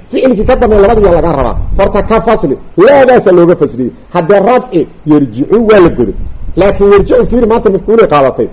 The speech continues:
Qawlan waa mafcuul bihigeedii. Markaas maxay ku tusaydaa? Min arrajci, laa min arrujuuc ba marka. Aa, raj-, ma-, ma-, maadadan oo rajaca ah,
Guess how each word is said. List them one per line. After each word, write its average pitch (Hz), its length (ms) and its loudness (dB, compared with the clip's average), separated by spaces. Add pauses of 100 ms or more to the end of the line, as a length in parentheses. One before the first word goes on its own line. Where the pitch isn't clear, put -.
(180)
Qawlan 202 600 4
waa 170 120 0
mafcuul 165 280 -4
bihigeedii. 120 440 -4 (420)
Markaas 185 340 0
maxay 220 220 0
ku 220 140 2
tusaydaa? 240 540 2 (240)
Min 147 180 0
arrajci, 156 680 0 (240)
laa 302 200 2
min 196 120 4
arrujuuc 165 380 0
ba - 80 0
marka. 139 220 -2 (380)
Aa, 135 380 2 (320)
raj-, 170 360 0 (220)
ma-, 214 240 -4 (240)
ma-, 156 300 0
maadadan 208 520 2
oo 175 100 4
rajaca 135 460 0
ah, 156 300 -4